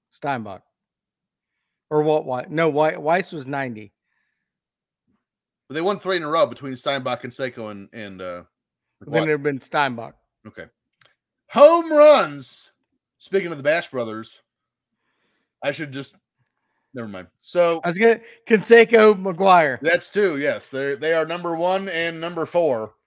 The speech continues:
Speaker 1: Darryl
Speaker 2: Forty-four,
Speaker 1: Strawberry.
Speaker 2: forty-two and thirty-two. Darryl Strawberry, second, thirty-nine.
Speaker 1: Eric the Red.
Speaker 2: No. No
Speaker 1: Really?
Speaker 2: Reds.
Speaker 1: Terrible.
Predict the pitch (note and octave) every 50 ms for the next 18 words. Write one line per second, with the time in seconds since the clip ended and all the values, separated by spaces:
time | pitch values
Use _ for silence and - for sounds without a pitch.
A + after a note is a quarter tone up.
0 | _ _ _ _ B2 B2+ E3 F3+ G3+ G#3+ G#3 G#3+ - G#3 F#3 D3+ C3+ - G#3+ G#3+
1 | G#3+ - G3 G#3 A3+ A#3 F#3+ - - A3 A3+ G#3 E3+ C#3+ - G3 G3+ F3+ D3+ A2
2 | - - C3+ A2 G2+ G2+ A2 _ _ _ _ _ _ _ _ _ _ _ _ _
3 | _ _ _ _ _ _ _ _ _ _ _ B2 F3 F#3+ A3 A#3+ A3 - - -
4 | - - A#3 B3 B3+ B3 G3 F#3 E3+ C#3+ B2 A2 F#2 E2 D2+ - - - - A#3
5 | A#3 A3+ G#3 F#3 - - - - _ _ _ _ _ _ _ _ _ _ - -
6 | F#3+ F#3 F#3+ F#3+ E3 D3+ C#3 A#2+ G#2 E2+ D2 D2 _ _ _ _ _ _ _ _
7 | _ _ _ - F#3+ G3+ A#3 B3 A#3+ A#3+ - F3+ G3 F#3+ F#3 F#3+ F3+ E3 D3 B2+
8 | A2+ A2 A2 _ _ _ _ _ _ _ _ _ _ _ _ _ _ _ _ _
9 | _ _ _ _ _ _ _ _ _ _ _ _ _ _ _ _ _ _ _ _
10 | _ _ - D3 B2 G#2 - _ _ _ _ _ _ _ _ _ _ _ _ _
11 | _ _ _ _ _ _ _ B2 D3 F3 F#3 E3+ D#3+ B2+ G#2+ F2 - - - -
12 | _ _ _ _ _ _ _ _ _ _ _ _ _ _ _ _ _ _ _ _
13 | _ _ _ _ _ - D3 C3 A2 G2+ - - _